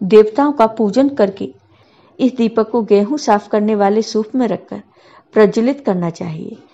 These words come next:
यदि सूप न हो तो थाली में भी दीपक रखकर जलाया जा सकता है। थोड़े से खील के दाने भी दीपक में डालने चाहिए और थोड़े से खील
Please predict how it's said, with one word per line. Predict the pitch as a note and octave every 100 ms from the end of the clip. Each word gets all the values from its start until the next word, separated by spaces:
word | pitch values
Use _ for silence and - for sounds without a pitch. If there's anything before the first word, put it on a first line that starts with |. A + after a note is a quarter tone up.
| _ -
यदि | G#3+ G#3+ A3
सूप | - A3+ A#3
न | G#3
हो | G3+ A#3
तो | A#3 A3
थाली | A3 G3 G3 B3
में | A#3+ G3+
भी | G#3+ A3+ - _ _ G3
दीपक | G#3+ G#3+ A#3+
रखकर | G#3 G3+ A#3+
जलाया | A#3 F#3 E3+
जा | E3 F#3+
सकता | - - - -
है। | F3 - _ _ _ _ -
थोड़े | A#3+ G3+ G#3
से | G#3+
खील | G#3+ - G3+ G#3+ - - _ -
के | G#3+
दाने | G3+ F#3+ G#3+
भी | B3 C4
दीपक | G#3 G3+ G3 A3
में | G#3
डालने | F3 E3 A3
चाहिए | A3+ E3 E3 - G#3+ _ _ -
और | A#3+ A#3+
थोड़े | A#3+ A3 C#4+
से | D4
खील | - A3 A3